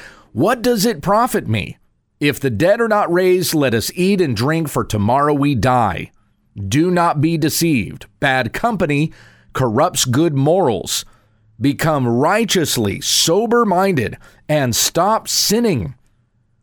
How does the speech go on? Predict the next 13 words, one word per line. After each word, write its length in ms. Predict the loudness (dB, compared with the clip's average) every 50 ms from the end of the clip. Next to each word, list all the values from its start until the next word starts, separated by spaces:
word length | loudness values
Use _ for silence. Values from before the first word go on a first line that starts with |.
| _
for 180 | -4 -2 -2 0
some 460 | 0 0 0 2 2 2 2 0 0
have 260 | 0 0 0 0 0
no 260 | 0 0 0 0 0
knowledge 400 | 0 0 0 0 0 0 0 -2
of 140 | -2 -2 0
God. 400 | 0 0 0 0 -4 -6 -8 -10 -18 _ _ _ _ _ _ _ _ _ _ _ _ -4
I 160 | -2 0 0
speak 340 | 0 -2 -2 -2 -2 -2 -2
this 440 | 0 0 2 2 0 -2 -4 -8 -8 _
to 180 | -2 0 0 2
your 300 | 2 2 2 2 0 0
shame. 600 | -2 -2 -2 0 0 0 -2 -2 -4 -4 -8 -12